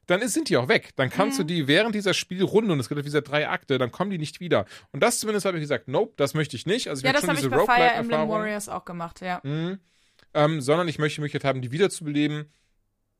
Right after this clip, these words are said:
Speaker 1: Gerade, weil jetzt, wo ich in Akt zwei bin, ist das Spiel teilweise richtig, richtig schwer. Also es ist sehr, sehr cool aufgebaut. Man hat eben seine Overworld-Map. Im Wesentlichen hat man seinen Hub. Das ist dann eben immer die Hauptstadt dieser, dieser Akte. Ich bin gerade in der Wüste. Ich habe ehrlicherweise gerade die Namen nicht im Kopf.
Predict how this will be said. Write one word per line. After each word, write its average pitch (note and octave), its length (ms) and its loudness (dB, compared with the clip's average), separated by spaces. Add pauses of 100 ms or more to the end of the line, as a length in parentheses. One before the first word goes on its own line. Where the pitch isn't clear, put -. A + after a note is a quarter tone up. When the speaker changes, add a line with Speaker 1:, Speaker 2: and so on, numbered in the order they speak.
(300)
Speaker 1:
Gerade, D#3 640 4 (220)
weil C3 180 4
jetzt, D3+ 200 0
wo C#3+ 100 0
ich C3 100 -4
in D3+ 80 -14
Akt - 180 -14
zwei D#3 300 2
bin, D3+ 360 -2 (400)
ist E3+ 320 2
das A#2 140 -4
Spiel E3 680 0
teilweise C3 680 -2
richtig, C#3+ 540 -4 (140)
richtig A#2+ 560 -6
schwer. B2 320 0
Also A2+ 180 -4
es D#3 40 -4
ist D3 60 -4
sehr, G#3 120 4
sehr A3+ 180 0
cool G#3+ 100 -2
aufgebaut. F3+ 580 0 (260)
Man C#3+ 80 2
hat D#3+ 140 2
eben D#3+ 180 -2
seine C#3+ 260 2
Overworld-Map. F3 760 0
Im B2+ 100 -8
Wesentlichen D3 500 -4
hat B2 160 -6
man B2+ 140 -4
seinen G#2+ 300 -4 (160)
Hub. G#3+ 160 0
Das B2 120 -4
ist A#2+ 140 -10
dann B2 100 -6
eben B2 140 -10
immer B2 180 -4
die G#2+ 140 -8
Hauptstadt C#3+ 540 0
dieser, B2 180 0
dieser A2+ 260 -4
Akte. - 280 -2
Ich E3 160 -4
bin C#3 80 -6
gerade B2 80 -4
in A2+ 80 -8
der G#2+ 160 -6
Wüste. D#3+ 260 -6
Ich A#2 80 -6
habe A2+ 160 -8
ehrlicherweise G#2 420 -6
gerade G2+ 140 -6
die - 80 -18
Namen A#2 220 -6
nicht G#2+ 100 -16
im B2+ 80 -20
Kopf. - 280 -2